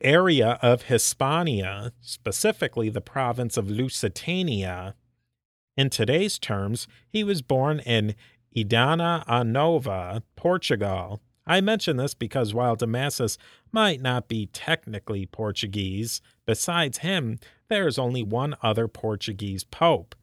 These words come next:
John the twenty-first, who would reign twelve hundreds. That sort of surprised me. Well, this brief history of Portugal and the papacy is a shout out to my oftentimes collaborator, Antonio Rodriguez.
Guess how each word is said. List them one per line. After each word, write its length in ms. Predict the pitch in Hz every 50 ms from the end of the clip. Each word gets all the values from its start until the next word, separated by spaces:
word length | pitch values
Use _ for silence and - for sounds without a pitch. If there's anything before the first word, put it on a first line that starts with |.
| _ _ -
John 340 | - 185 - - 147 147 127
the 80 | 107
twenty-first, 1000 | - - - 160 156 131 110 95 - - - 185 180 143 117 120 - - - - - _ _ _ _
who 160 | - - - 170
would 200 | 143 120 113 107
reign 300 | 120 123 117 113 113 110
twelve 340 | - - 139 123 113 104
hundreds. 760 | - 135 151 175 170 147 110 101 90 95 87 95 110 - - _ _ _ _ _ _ _ _ _ _ _ _ _ -
That 200 | - 262 277 -
sort 240 | - - 127 117 127
of 80 | 131 -
surprised 680 | - 160 - - 180 196 202 202 190 160 - - -
me. 320 | 101 95 92 95 90 104 - _ _ _ _ _ _ _ _ _ _ _ _ _ _ _ _ _ -
Well, 180 | 190 160 123 117
this 220 | 127 120 - -
brief 320 | - 147 160 170 170 -
history 420 | - 165 160 - - - 147 135 113
of 100 | 98 -
Portugal 560 | - 156 160 151 - - 104 104 104 113 117
and 140 | 107 101 98
the 40 | -
papacy 580 | - 165 170 160 - 110 98 - - 135 147
is 140 | 160 160 180
a 60 | 202
shout 360 | 185 - - 190 170 170 170
out 160 | 156 147 151 -
to 100 | - 120
my 180 | 104 104 104
oftentimes 720 | 110 131 147 147 - 185 156 131 - 147 147 143 139 -
collaborator, 840 | - - - 135 123 123 123 127 127 117 107 101 98 95 98 113 120
Antonio 640 | 113 117 110 107 104 - - 113 104 101 98 92 92
Rodriguez. 960 | 92 95 95 98 98 98 123 160 175 147 117 95 90 87 85 98 101 - -